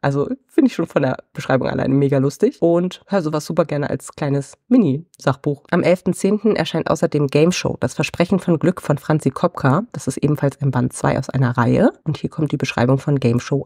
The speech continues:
eins. Zweitausendeinhundertsechsundzwanzig, New London. Als die siebzehnjährige Cass in die niedrigste Klasse der Gesellschaft verstoßen wird, weiß sie, dass es nur einen Weg gibt, dieser Hölle zu entkommen.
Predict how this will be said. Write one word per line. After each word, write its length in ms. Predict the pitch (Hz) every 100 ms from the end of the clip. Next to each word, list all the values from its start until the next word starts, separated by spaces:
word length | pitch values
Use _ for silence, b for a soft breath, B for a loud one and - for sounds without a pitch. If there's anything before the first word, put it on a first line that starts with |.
| -
eins. 420 | - - - - -
Zweitausendeinhundertsechsundzwanzig, 1600 | - 226 262 226 160 175 180 170 143 - 160 - 147 139 135 143
New 160 | 156
London. 420 | 170 135 127 139 135 _
Als 160 | - -
die 80 | 175
siebzehnjährige 560 | 233 - 202 170 139
Cass 380 | 135 - 165 -
in 120 | -
die 80 | 143
niedrigste 440 | 160 175 180 - 147
Klasse 280 | 143 -
der 80 | 151
Gesellschaft 500 | - 135 175 - 131
verstoßen 480 | - - 127 - 135
wird, 280 | 160 - -
weiß 220 | 131 123
sie, 160 | 190 214
dass 180 | 139 -
es 120 | -
nur 100 | 143
einen 280 | 135 175 147
Weg 180 | 151
gibt, 380 | - 135 - -
dieser 220 | - 147
Hölle 200 | 131 127
zu 100 | -
entkommen. 400 | - - 147 127